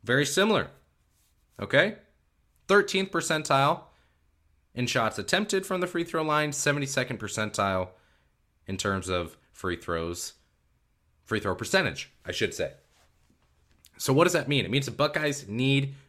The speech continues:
to get to the free throw line. But there's a caveat here. You only want your shooters or your free throw shooters to get to the free throw line if they're good at shooting free throws, right?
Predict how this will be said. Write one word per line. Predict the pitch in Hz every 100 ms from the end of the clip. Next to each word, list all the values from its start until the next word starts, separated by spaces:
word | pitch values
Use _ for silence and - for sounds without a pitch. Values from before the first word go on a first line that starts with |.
| -
to | 135
get | 123 104 104 -
to | 123
the | -
free | 139 135
throw | 127
line. | 104 87 73 _ 220
But | 196 139 - - - _ _ _ _ _ -
there's | 143 165 165
a | 160
caveat | - - 143 143 135 117 95 -
here. | - 92 73 - _ _ _ _ _ _ _ _ _ _ _ _ _ _ _ 147
You | 170 -
only | 165 208 269 262
want | 220 202 196
your | 170 165
shooters | - - 202 170 110 123 139 - - _ _ -
or | 147
your | 139
free | 156 185
throw | 180 156
shooters | 135 139 131 139 -
to | 135
get | 160 165
to |
the | 147
free | 139 170 185
throw | 165 127
line | 98 95 101 117 - _ _ -
if | 185 185 143
they're | 160 165
good | 135 - 190 208 139 151 190 - _ _ _ _ _ _ -
at | 151
shooting | - 123 110 147
free | - 220
throws, | - 127 85 - - - _ _ -
right? | 101 190 -